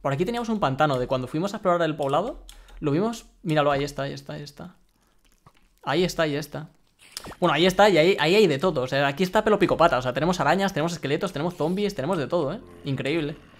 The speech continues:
Vale, recordemos que nuestra espada es, es, es especialmente buena contra,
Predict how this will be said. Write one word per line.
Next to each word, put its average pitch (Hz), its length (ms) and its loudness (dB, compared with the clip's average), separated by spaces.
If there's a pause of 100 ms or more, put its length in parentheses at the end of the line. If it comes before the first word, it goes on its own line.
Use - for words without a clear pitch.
(1040)
Vale, 160 180 4
recordemos 151 440 2
que 214 60 -2
nuestra 180 220 -2
espada 208 280 2
es, 175 180 -2
es, 185 160 -6
es 175 120 -6
especialmente 190 540 0
buena 202 260 2
contra, 131 680 0